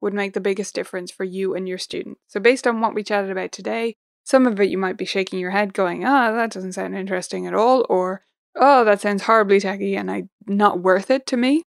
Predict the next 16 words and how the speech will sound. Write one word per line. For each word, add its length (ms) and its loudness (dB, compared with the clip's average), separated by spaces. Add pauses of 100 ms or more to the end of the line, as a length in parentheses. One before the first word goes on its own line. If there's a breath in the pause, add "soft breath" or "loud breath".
(240)
and 80 -2
that's 200 -2
totally 340 2
fine. 380 0 (720)
Of 280 4
these 380 2
you've 160 0
heard 240 2
here, 400 4
or 240 6
of 240 4
other 240 6
tools 360 2
you've 160 -4
been 200 -2
considering, 680 -2